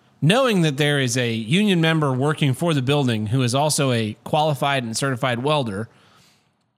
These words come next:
was, would be present, figured,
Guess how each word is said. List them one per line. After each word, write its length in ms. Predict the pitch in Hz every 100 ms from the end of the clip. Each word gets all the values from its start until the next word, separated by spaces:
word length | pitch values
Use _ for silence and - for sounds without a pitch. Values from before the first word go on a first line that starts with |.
| -
was, 280 | 147 151 -
would 280 | 202 160 147
be 120 | 135
present, 500 | - 208 170 120 - - _ _
figured, 520 | - 202 180 165 131